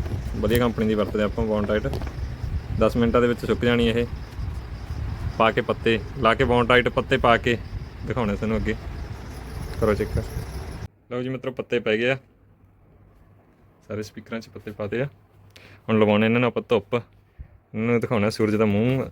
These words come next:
ਕੰਟਾ ਕੁ, ਫਿਰ ਇਹਨਾਂ ਨੇ ਚੰਗੀ ਤਰ੍ਹਾਂ ਟਾਈਟ ਹੋ ਜਾਣਾ ਪੱਤਿਆਂ ਨੇ। ਜੋ ਆਪਾਂ ਬੌਂਡ ਟਾਈਟ ਲਾਈ ਆ, ਉਹ ਸੁੱਕ ਜਾਣੀ ਆ। ਕਰਕੇ ਕਨੈਕਸ਼ਨ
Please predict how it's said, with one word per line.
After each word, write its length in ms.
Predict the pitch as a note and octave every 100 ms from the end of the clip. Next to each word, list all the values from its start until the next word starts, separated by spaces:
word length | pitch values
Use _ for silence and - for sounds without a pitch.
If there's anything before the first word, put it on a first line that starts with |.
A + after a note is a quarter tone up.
| -
ਕੰਟਾ 280 | A2+ G#2 A2
ਕੁ, 120 | A2
ਫਿਰ 340 | G#2+ _ - G#2+
ਇਹਨਾਂ 160 | A2
ਨੇ 160 | A2 A2
ਚੰਗੀ 200 | G#2 G#2
ਤਰ੍ਹਾਂ 180 | G2+ G2+
ਟਾਈਟ 180 | G#2 G2+
ਹੋ 100 | G#2
ਜਾਣਾ 160 | G#2
ਪੱਤਿਆਂ 280 | G#2 G#2 A2+
ਨੇ। 100 | A2+ - - - -
ਜੋ 60 | G#2
ਆਪਾਂ 160 | G2+
ਬੌਂਡ 280 | G#2 G#2 G#2 G#2
ਟਾਈਟ 280 | G#2+ G#2+ G#2+
ਲਾਈ 200 | G#2 G#2
ਆ, 80 |
ਉਹ 40 | G#2
ਸੁੱਕ 200 | G2+ G#2+
ਜਾਣੀ 240 | G2+ G2
ਆ। 260 | G2+ - G#2+ - - - - - _ _ -
ਕਰਕੇ 220 | G#2 F#2+ G#2
ਕਨੈਕਸ਼ਨ 380 | G#2+ F#2+ G#2+